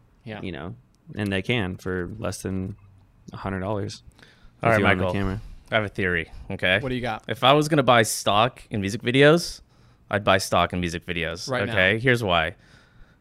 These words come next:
Speaker 3: Yes, the video used to be produced for M T V and traditional T V, and that's fine. People stop watching T V. Yeah, it's on YouTube.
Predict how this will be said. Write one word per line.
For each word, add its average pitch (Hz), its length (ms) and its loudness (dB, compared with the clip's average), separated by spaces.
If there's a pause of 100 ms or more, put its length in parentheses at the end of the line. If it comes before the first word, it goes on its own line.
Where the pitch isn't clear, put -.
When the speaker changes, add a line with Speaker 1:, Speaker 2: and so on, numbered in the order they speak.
(240)
Speaker 3:
Yes, 143 500 4 (380)
the 123 220 -10
video 117 220 0
used 110 120 -2
to - 60 -12
be 104 120 -4
produced 101 360 -6
for 104 100 -4
M 95 160 -2
T 101 120 -4
V 90 180 0
and 90 80 -6
traditional 95 280 -12
T 92 160 -12
V, 87 300 -6
and 90 100 -6
that's 92 180 -6
fine. 87 320 -4
People 92 200 -8
stop 90 160 -2
watching 87 300 -4
T 95 100 -8
V. 87 460 -6
Yeah, 90 160 -2
it's 90 100 -6
on 87 160 -6
YouTube. 110 400 -4